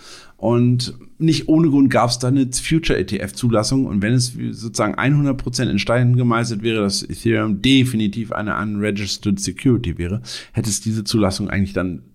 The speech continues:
per se auch von der, ähm, S E C nie geben dürfen. Insofern geht man davon aus, dass es das sehr wohl sozusagen die Basis und als sehr gutes Argument herangeführt werden kann, weshalb es perspektivisch,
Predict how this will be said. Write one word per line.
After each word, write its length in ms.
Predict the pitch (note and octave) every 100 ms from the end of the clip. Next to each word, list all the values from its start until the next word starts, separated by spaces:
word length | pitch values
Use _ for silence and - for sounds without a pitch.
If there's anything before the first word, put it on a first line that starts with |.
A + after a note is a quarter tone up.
| _ _ -
per 160 | B2 G#2
se 220 | G2 -
auch 180 | F#2 -
von 280 | - G#2 G#2
der, 220 | F#2 -
ähm, 340 | F#2 F2+ E2+ - - - - -
S 200 | A2+ A#2+
E 40 |
C 220 | G2 G2+
nie 180 | G2 G2
geben 300 | F#2+ F#2+ F2+
dürfen. 400 | G2+ G#2 - B1+ -
Insofern 680 | F#2+ G2+ G2 G#2 F#2 F#2+ - - -
geht 180 | G2
man 140 | G#2 G2
davon 280 | F#2 - -
aus, 320 | F2 F2+ -
dass 220 | E2 -
es 280 | - - - - _ -
das 300 | G#2 - -
sehr 260 | G2+ G#2+
wohl 260 | A#2 A#2 G2+
sozusagen 380 | G2+ G2 G2+ G2+
die 80 |
Basis 680 | F#2 F2 G2+ B2 A#2+ - -
und 220 | - G2+
als 240 | G2 D#2+ -
sehr 260 | E2+ G2
gutes 260 | G2 G2 -
Argument 520 | F2+ F#2+ F#2 F#2+ - - - - - - -
herangeführt 760 | - F2+ F2 F#2+ - F2 -
werden 180 | D#2+ E2
kann, 240 | - F2+
weshalb 260 | D2+ E2 F#2
es 100 | F2+
perspektivisch, 880 | - F2+ - F2+ - - A#2+ A2 -